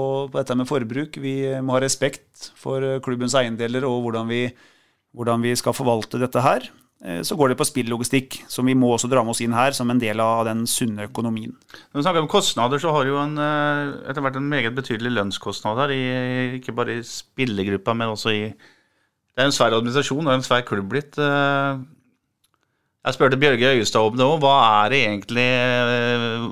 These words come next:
Speaker 2: hva er på en måte premisset for lønn, avlønning av fotballspillere i Sarpsborg åtte nå? Er det, har dere noe, satt dere noe øvre tak, for eksempel, som dere, eh, går etter når dere ansetter,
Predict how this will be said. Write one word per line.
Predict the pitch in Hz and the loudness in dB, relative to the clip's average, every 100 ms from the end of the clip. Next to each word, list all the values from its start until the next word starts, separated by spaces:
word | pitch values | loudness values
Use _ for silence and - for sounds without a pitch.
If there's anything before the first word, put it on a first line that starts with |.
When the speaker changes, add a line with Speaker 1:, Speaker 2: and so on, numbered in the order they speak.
| - 117 | -2 2
Speaker 2:
hva | 123 110 | 4 4
er | 110 | 0
på | |
en | 131 | -6
måte | 113 - 110 113 110 110 110 110 104 92 - - | -6 -4 -2 0 -2 -2 -4 -6 -8 -12 -12 -2
premisset | 123 104 - - - 117 | 0 0 -2 -4 -2 -4
for | - 110 | 0 -2
lønn, | 110 131 135 107 104 - | 0 0 0 0 -2 2
avlønning | 107 98 101 104 107 | 2 2 0 -2 -4
av | 113 113 | -4 -4
fotballspillere | - - 92 92 98 95 101 | -6 -8 -8 -4 -4 -4 -4
i | 110 110 113 | -4 -4 -6
Sarpsborg | 110 107 117 107 | -6 -6 -4 -6
åtte | 95 | -4
nå? | 117 127 | 0 0
Er | 107 | 2
det, | 113 113 - - - - - | 0 -2 -10 -20 -20 -12 0
har | 123 123 | 4 6
dere | 131 | 6
noe, | 135 135 131 131 131 | 4 4 4 4 2
satt | 123 117 | 2 2
dere | 120 120 | 2 2
noe | 127 123 123 120 120 120 | 2 0 -2 -2 0 2
øvre | 110 110 | 2 2
tak, | 107 104 104 | 4 4 4
for | 110 | -2
eksempel, | 107 104 127 | 0 0 0
som | 120 117 | -2 0
dere, | 110 117 113 | 0 0 0
eh, | 113 113 120 _ _ _ _ 110 | -2 -6 -10 _ _ _ _ 2
går | 107 104 | 4 4
etter | 117 | 2
når | 113 113 | 4 4
dere | 113 | 2
ansetter, | 107 95 95 110 107 | 0 -2 -2 -2 0